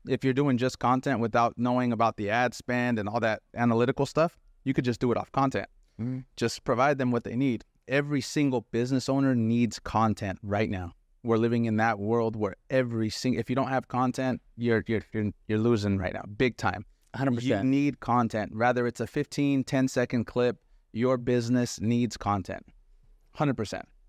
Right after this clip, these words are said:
Speaker 2: Yeah,
Speaker 1: That's,
Speaker 2: I
Speaker 1: that's
Speaker 2: mean
Speaker 1: something that is very easy to sell right now because it's not even, it's, you need it.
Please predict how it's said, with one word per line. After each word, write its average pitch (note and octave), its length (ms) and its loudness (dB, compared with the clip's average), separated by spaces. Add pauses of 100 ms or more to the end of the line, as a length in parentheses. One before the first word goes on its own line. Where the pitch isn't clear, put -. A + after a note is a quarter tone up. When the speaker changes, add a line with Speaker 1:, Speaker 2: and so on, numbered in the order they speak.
(120)
Speaker 2:
Yeah, A#2+ 100 2
Speaker 1:
That's, A#2+ 160 2
Speaker 2:
I - 20 2
Speaker 1:
that's B2+ 140 2
Speaker 2:
mean G#2+ 100 0
Speaker 1:
something C#3 320 2
that B2 220 2
is A#2 200 -4
very C3+ 280 0
easy C3+ 220 -2
to A#2+ 80 -2
sell A#2+ 360 2 (300)
right A2+ 260 2
now F2+ 240 -4 (160)
because A#2+ 280 0
it's - 160 -2
not B2 200 4
even, A2+ 360 0
it's, - 320 -10
you A#2+ 160 -2
need C#3+ 180 2
it. - 100 -4